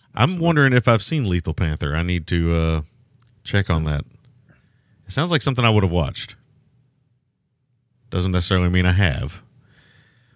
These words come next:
Speaker 1: but I'm gonna put that on the list over here as another backup option maybe for us in the future. Thanks, Walt. Uh, he said the transfer on YouTube is incredibly saturated, but, I mean, that's not, uh,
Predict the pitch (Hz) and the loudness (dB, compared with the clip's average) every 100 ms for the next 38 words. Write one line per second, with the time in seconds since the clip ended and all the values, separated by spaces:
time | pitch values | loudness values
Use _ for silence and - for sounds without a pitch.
0 | _ - 92 113 104 - 104 101 98 90 | _ -2 0 2 0 0 0 2 2 0
1 | 82 101 92 - 71 73 73 82 - _ | 0 0 0 -2 -4 -2 -2 -4 -8 _
2 | _ _ _ _ _ _ _ _ _ _ | _ _ _ _ _ _ _ _ _ _
3 | _ _ - 80 87 87 82 69 82 - | _ _ -10 -6 -2 -2 -2 0 0 0
4 | 85 82 82 - - 71 65 69 - _ | -2 0 -2 -4 -8 -6 -6 -8 -12 _
5 | _ _ _ _ _ _ _ _ - - | _ _ _ _ _ _ _ _ -4 -2
6 | - 78 - - 78 71 80 73 - - | 2 2 0 -2 -2 0 0 0 -4 -10
7 | _ - _ _ _ _ - - - - | _ -20 _ _ _ _ -20 -20 -8 -6
8 | 73 - 98 - _ _ _ _ _ _ | -4 -4 -4 -4 _ _ _ _ _ _
9 | _ _ _ _ _ _ _ 87 85 82 | _ _ _ _ _ _ _ 0 2 2
10 | 80 80 78 - 87 104 76 98 85 - | 0 0 -2 -4 -2 -4 -2 -2 -2 -2
11 | 82 78 76 78 78 82 71 76 - 78 | -2 -2 -4 -4 -2 -4 -4 -6 -2 -2
12 | 71 - 76 - 76 73 73 - 71 - | -2 -2 -2 -2 -2 -2 -6 -8 -8 -6
13 | 78 76 71 78 73 76 73 71 - 76 | -6 -4 -4 -4 -4 -6 -6 -6 -6 -6
14 | 71 | -6